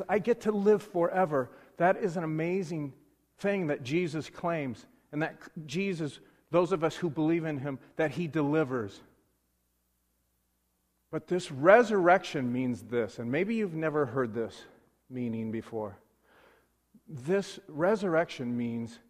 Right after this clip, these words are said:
a reversal of death. That you could start living now. Instead of living in the rhythm of death where everything is temporary, that you would have an eternal perspective through Jesus Christ to understand that everything that happens now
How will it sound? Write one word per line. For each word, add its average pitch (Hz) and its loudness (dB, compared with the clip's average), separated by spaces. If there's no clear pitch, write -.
a 135 -6
reversal 123 -6
of 120 -10
death. 110 -10
That 135 -10
you 175 -2
could 170 -8
start 147 -2
living 135 -4
now. 123 -6
Instead 170 -2
of 170 -2
living 165 -4
in 139 -4
the 135 -4
rhythm 143 -4
of 123 -8
death 143 -6
where 135 -2
everything 170 -6
is 135 -10
temporary, 170 -2
that 143 -6
you 165 -4
would 180 4
have 156 -4
an 151 -6
eternal 185 -6
perspective 151 -8
through 165 -4
Jesus 147 -6
Christ 139 -2
to - -4
understand 156 -4
that 135 -6
everything 185 -4
that 143 -2
happens 143 -10
now 135 -2